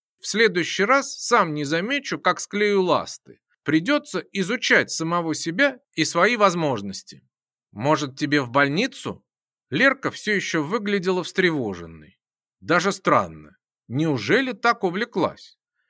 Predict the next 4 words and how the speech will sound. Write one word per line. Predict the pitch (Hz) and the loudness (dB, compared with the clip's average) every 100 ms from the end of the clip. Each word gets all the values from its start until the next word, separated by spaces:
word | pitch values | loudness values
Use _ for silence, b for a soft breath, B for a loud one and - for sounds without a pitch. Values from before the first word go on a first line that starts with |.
| _ | _
Всего-то | - 160 196 247 233 | -4 -2 4 2 2
и | 214 - 202 | -2 -2 -4
перепихнулись | 233 226 247 - 285 277 151 131 | -2 -2 -2 -2 2 4 2 2
по-быстрому. | 175 185 180 120 - 98 85 - | 0 4 2 2 -6 -14 -14 -18